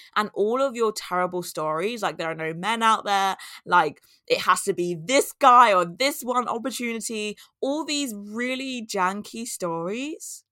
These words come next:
so you can move and fail faster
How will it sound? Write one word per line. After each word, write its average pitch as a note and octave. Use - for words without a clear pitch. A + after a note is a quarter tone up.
so A3
you B3
can A#3+
move G3+
and F3
fail G#3
faster C4